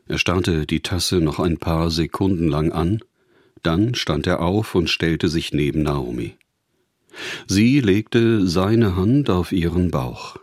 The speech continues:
Ihre Hand blieb auf seiner ruhen.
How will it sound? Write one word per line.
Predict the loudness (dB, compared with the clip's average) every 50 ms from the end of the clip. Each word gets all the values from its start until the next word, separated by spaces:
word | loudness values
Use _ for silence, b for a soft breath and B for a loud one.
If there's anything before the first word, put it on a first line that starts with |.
| _ _ _ _ _ _ _ _ _ _ _ _ _ _ _ _
Ihre | -2 0 0 0 0 0
Hand | 2 2 4 2 2 0 -2 -4
blieb | -2 0 0 2 2 0 -2 -2 -4
auf | -4 -4 -4 -4 -4
seiner | -4 -2 0 0 2 0 0 -2 -4
ruhen. | -4 -4 -2 -2 -2 -2 -4 -6 -8 -10 -14